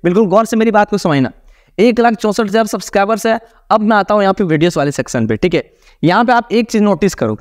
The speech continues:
यहाँ पे आप सबसे पहले एक चीज़ नोटिस करो, कि यहाँ पे देखो, मैं जब वीडियो अपलोड कर रहा हूँ, ठीक है, वीडियो अपलोड करता हूँ, यहाँ पे मैं डेली वीडियो अपलोड करता हूँ। ये देखो, यहाँ पे देखो, इस पर बीस आवर्स पहले इस पे यहाँ पे वीडियो अपलोड किया हूँ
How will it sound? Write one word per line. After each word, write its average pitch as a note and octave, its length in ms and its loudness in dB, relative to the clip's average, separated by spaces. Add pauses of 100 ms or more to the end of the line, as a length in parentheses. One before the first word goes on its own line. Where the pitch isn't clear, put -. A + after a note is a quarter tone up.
(100)
यहाँ E3 240 2
पे - 120 -4
आप G#3 240 0
सबसे G#3 280 -4
पहले G#3 300 0
एक G3 200 0
चीज़ G#3 120 2
नोटिस F#3 320 0
करो, G3 240 -2 (400)
कि F#3+ 40 4
यहाँ F#3+ 200 2
पे A#3 120 -2
देखो, G3 300 0 (260)
मैं F#3+ 100 2
जब G3 160 0
वीडियो G#3 200 2
अपलोड G#3 380 0
कर C#3+ 140 0
रहा B2+ 80 -6
हूँ, A#2 120 -4
ठीक G#3+ 120 0
है, G#3 60 2
वीडियो F#3+ 240 0
अपलोड G3 280 0
करता G3+ 180 0
हूँ, G3+ 60 2
यहाँ F#3+ 140 2
पे G3 60 -2
मैं G3+ 160 2
डेली E3 180 2
वीडियो C3+ 240 0
अपलोड A#2+ 180 -4
करता A#2 260 -4
हूँ। - 100 -14 (380)
ये F#3+ 140 4
देखो, B2 260 -6 (260)
यहाँ G3 180 2
पे A#3 120 0
देखो, G#3 220 0 (180)
इस D#3+ 120 -4
पर G3+ 140 0
बीस G3+ 200 0
आवर्स G3 180 2
पहले F#3+ 220 0
इस F3+ 120 -2
पे G3 100 2
यहाँ G3 160 2
पे F#3+ 80 -4
वीडियो F#3 220 2
अपलोड F#3+ 200 -2
किया F#3 160 0
हूँ G3 100 -4